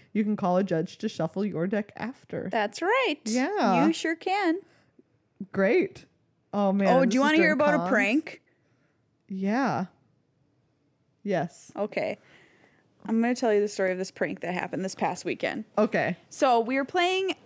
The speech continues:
Speaker 2: um, the coverage team from Players Tour of Phoenix was playing in a mystery booster draft
Speaker 1: Okay.
Speaker 2: at the event. Um, very fun. And, uh, so what ended up happening, it was me, Riley, uh, Martin Yuza, and Marshall,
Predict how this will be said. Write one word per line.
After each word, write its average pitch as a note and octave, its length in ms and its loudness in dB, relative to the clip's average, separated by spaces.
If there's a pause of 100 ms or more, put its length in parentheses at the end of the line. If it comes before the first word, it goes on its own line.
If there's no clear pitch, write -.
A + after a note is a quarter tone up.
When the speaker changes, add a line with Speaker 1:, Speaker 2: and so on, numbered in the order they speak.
Speaker 2:
um, A3+ 200 0
the A#3 60 2
coverage E4 340 -2
team C4+ 220 0
from A#3+ 160 -4
Players G#3+ 300 2
Tour G3+ 160 2
of G3+ 80 0
Phoenix F#3 400 -6
was G#3 120 0
playing A3+ 580 -2
in F#3+ 320 -2 (100)
a F3+ 240 2
mystery G#3 500 0
booster F#3 320 0
draft - 560 -4
Speaker 1:
Okay. F3 340 0
Speaker 2:
at G3 180 -2
the F#3+ 100 2
event. F3+ 260 -2 (180)
Um, G3 240 2
very B3 220 4
fun. G3 300 -4 (380)
And, G#3+ 640 0 (120)
uh, G#3 340 2
so A3 200 0
what A3+ 120 4
ended D4 280 2
up C4 120 2
happening, G3 500 -2
it G3+ 80 0
was F#3+ 220 0
me, B3+ 440 2
Riley, G3 720 2 (200)
uh, F#3+ 160 2
Martin A#3 320 4
Yuza, G#3+ 240 4
and G3+ 100 0
Marshall, F#3 460 -2